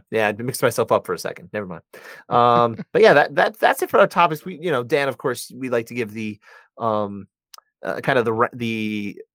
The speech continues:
Speaker 1: review of how the judges, uh, fared in terms of how much they agreed,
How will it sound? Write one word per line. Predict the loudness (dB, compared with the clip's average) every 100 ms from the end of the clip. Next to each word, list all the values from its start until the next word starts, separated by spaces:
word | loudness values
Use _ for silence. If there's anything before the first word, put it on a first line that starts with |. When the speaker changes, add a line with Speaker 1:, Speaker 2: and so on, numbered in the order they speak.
| _ -10
Speaker 1:
review | -2 -2 0 2 4 4 0
of | 0
how | -2
the | -2
judges, | -4 -4 -4 -10 -12 -12
uh, | -10 -10 -8
fared | 2 4 4 2
in | -2
terms | -4 -6 -6
of | -8
how | -2 0 0
much | -2 -6 -2
they | -4
agreed, | -4 -2 -2 0 -2 -4